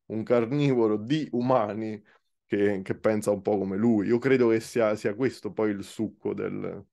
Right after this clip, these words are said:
del film, però attorno a questo Guadagnino secondo me ci costruisce tanto.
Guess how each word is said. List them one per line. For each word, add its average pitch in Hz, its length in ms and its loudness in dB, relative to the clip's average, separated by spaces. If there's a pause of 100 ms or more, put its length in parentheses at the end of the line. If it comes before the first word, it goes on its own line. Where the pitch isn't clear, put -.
(460)
del 110 220 -2
film, 101 380 -6
però 180 200 4
attorno 156 400 4
a 143 100 0
questo 147 480 0
Guadagnino 135 540 2
secondo 117 280 -4
me 135 120 -4
ci 120 120 -12
costruisce 101 640 -2
tanto. 95 640 -4